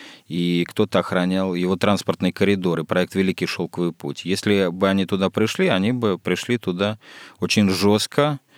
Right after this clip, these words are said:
колониально, и там казахи тоже этого всего боятся. Мне казахские националисты в Алмате говорили, что пусть лучше будет русский Иван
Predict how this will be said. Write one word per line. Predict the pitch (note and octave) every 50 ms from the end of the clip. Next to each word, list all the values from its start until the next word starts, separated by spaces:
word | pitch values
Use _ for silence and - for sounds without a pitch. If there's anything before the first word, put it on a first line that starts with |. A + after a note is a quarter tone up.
| - - - - _ _ _
колониально, | - - G#2 G2+ G2 G2 G2 F#2+ F#2+ F#2+ G2+ A2 A#2+ C3 C#3 C#3 C#3 C3+ C3 A2+ -
и | - E2+ G2 G#2 G#2+
там | - - A2 G#2 G#2 G#2 G2+ G2+
казахи | - - G#2 G2+ G2+ A#2 A#2+ - - B2
тоже | A2+ A2 - D3 B2+ G2 G#2+
этого | F#2+ F2 - F#2+ F2+
всего | - - - F#2+
боятся. | F2 F2 G#2 G#2+ G2+ E2+ D#2+ - - E2+ E2+
Мне | E2+ F2 F2+ G2 G2+
казахские | F#2 - G#2 G2 A2+ A2 - - - F#2+
националисты | F#2+ F2+ - G#2 G2+ G#2 G#2 A#2+ D3+ D#3 - G#2+
в | F#2+
Алмате | F#2+ F#2+ G2 G2 F#2+ - - F#2+
говорили, | F2+ G2 G2 G2+ G2 G2 F2+ F2
что | F2 - _ - F#2
пусть | _ - B2+ A#2 - -
лучше | A#2 A#2 G#2+ - - G#2
будет | F#2 F2+ F#2+ G#2 G2 G2 F2+ _
русский | - G2+ B2+ E3 F3 - - - A2+ G#2 G2+
Иван | G#2+ G#2+ G#2+ G2 E2+ D#2+ D#2 -